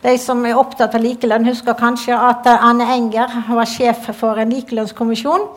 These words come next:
og de hadde løsning på, på hvordan man kunne løse likelønnskonflikten i, eh, i offentlig sektor i hvert fall. Men det, det fikk en veldig lunken mottagelse.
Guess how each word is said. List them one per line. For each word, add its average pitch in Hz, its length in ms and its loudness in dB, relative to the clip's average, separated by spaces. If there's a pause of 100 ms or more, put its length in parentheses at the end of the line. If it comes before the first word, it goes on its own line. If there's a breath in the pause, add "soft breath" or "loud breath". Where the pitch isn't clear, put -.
(460 loud breath)
og 262 100 -2
de 277 140 -2
hadde 254 260 4
løsning 254 540 4
på, 285 160 4 (800 loud breath)
på 240 200 2 (120)
hvordan 220 240 0
man 220 160 0
kunne 220 240 -2
løse 226 400 -2
likelønnskonflikten 196 1040 -8
i, 208 260 -8
eh, 190 140 -8 (300 loud breath)
i 208 120 -4
offentlig 214 380 -4
sektor 214 420 -4
i 208 80 -2
hvert 185 160 -8
fall. 196 240 -10 (2750 soft breath)
Men 262 340 0
det, 262 180 2
det 247 120 4
fikk 277 180 -2
en 262 120 0
veldig 269 320 4
lunken 269 520 -2
mottagelse. 190 760 -8